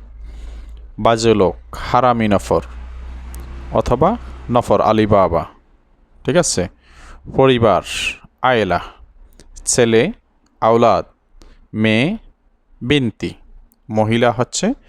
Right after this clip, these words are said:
হরমা। আমার ভিডিওগুলো হচ্ছে সবসময় আরবের আঞ্চলিক ভাষায় শেখানো হয়। বইয়ের সাথে মিলবে না, ঠিক আছে? কারণ আরব দেশে অবশ্যই আপনাকে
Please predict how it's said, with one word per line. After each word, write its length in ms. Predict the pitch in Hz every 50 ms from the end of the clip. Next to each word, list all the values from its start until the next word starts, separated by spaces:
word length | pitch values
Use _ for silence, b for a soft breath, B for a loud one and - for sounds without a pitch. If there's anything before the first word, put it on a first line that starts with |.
| b b b b b b _
হরমা। 440 | - - 123 123 110 101 92 87 85 87 - - - -
আমার 220 | 120 123 131 139 135
ভিডিওগুলো 520 | 131 135 135 127 127 127 127 123 135 139 139
হচ্ছে 240 | 127 139 - - 151 151
সবসময় 560 | - - 131 120 - - - 139 156 185 -
আরবের 400 | - 117 117 120 117 117 139 156 - - -
আঞ্চলিক 440 | 135 135 131 - - 131 120 117 117 117
ভাষায় 340 | 123 120 - - 117 107 -
শেখানো 360 | - 117 101 - 101 90 92
হয়। 220 | 90 87 90 82 85 B B B B B B B B B _ 107
বইয়ের 380 | 107 113 117 123 127 139 131 - -
সাথে 280 | - 135 - - 160 175 233 277 - _ _ _ _
মিলবে 360 | 131 131 131 120 113 104 95 90
না, 120 | 85 82 82 -
ঠিক 140 | - 120 139
আছে? 180 | 131 - - 180 196
কারণ 240 | - 120 120 117 110 78
আরব 160 | 104 117 113 107 107
দেশে 260 | 110 113 107 - -
অবশ্যই 440 | 165 147 120 117 113 - - - 151
আপনাকে 400 | 147 131 - - 120 - - 151